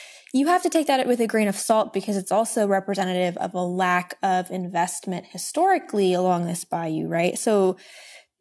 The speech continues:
there are places in Houston where you have these bigger infrastructure projects, and they typically have gone to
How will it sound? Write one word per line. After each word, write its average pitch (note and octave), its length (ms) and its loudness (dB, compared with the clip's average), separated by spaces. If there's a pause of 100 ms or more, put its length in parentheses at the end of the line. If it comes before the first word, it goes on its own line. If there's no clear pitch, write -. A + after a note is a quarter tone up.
there A#3+ 240 0
are B3 260 4
places A3 460 -2
in G#3 120 0
Houston G3 520 0
where F3+ 220 0
you F3+ 260 -2
have F3 300 2
these F#3 180 0
bigger E3+ 260 2
infrastructure C#4+ 640 0
projects, F4 460 0
and G#3+ 120 2
they F#3+ 120 2
typically G#3+ 560 -2
have F#3 200 0
gone F3+ 340 2
to F3 440 0